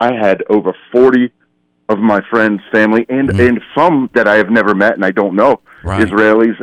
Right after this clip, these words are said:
Speaker 1: Eh, eh, they wrote me and like, "Please tell this, please tell this." And I will tell you one of the biggest things that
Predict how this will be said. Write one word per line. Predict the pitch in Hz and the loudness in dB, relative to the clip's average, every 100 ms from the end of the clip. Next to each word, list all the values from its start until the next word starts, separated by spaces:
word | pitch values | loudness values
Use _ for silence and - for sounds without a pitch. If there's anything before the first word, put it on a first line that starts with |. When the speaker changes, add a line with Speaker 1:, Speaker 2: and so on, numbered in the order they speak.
| - | 0
Speaker 1:
Eh, | 104 - | 0 0
eh, | 107 | -2
they | 107 | -2
wrote | 95 135 147 | 2 0 0
me | 104 | -2
and | 95 | -2
like, | 95 92 _ | -4 -8 _
"Please | - 131 127 101 | -6 -2 -2 -4
tell | 120 117 | -2 0
this, | 104 | 0
please | - 120 - | -4 -10 -4
tell | 107 | -4
this." | 95 - - - | -4 -6 -18 -8
And | 131 139 | -2 0
I | |
will | 123 | 0
tell | 123 180 | 0 -2
you | 202 | 0
one | 160 139 | 0 0
of | |
the | 107 | -2
biggest | 87 120 123 - - | 0 0 0 -2 -2
things | 120 107 101 - _ - _ _ _ _ _ _ | -2 -2 -4 -8 _ -20 _ _ _ _ _ _
that | 104 117 110 | 0 2 2